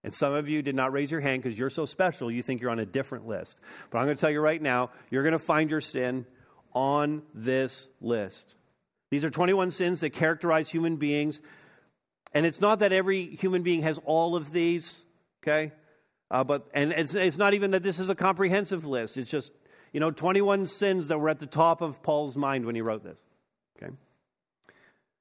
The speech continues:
Verse twenty-nine, "They were filled with all manner." The first four are, like, really just everybody. "They were filled with all manner of unrighteousness, evil,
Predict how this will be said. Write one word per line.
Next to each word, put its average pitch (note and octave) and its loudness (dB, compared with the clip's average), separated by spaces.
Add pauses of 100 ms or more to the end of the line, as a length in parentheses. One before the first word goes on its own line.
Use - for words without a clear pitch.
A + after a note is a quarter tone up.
(140)
Verse C#3 0
twenty-nine, C#3 0
"They A#2 0
were A#2 -2
filled D3 -2
with C3 -2
all C#3+ 2
manner." C#3+ 0 (200)
The A2+ -8
first C#3+ -4
four C#3 0
are, B2+ 2
like, B2 -2
really C3 -2
just A2 -8
everybody. G2+ -6 (1900)
"They C3+ 2
were C#3 0
filled E3 -2
with D3 -2
all D#3 4
manner D#3+ 0
of C3+ -2
unrighteousness, B2+ -4 (680)
evil, C3 -2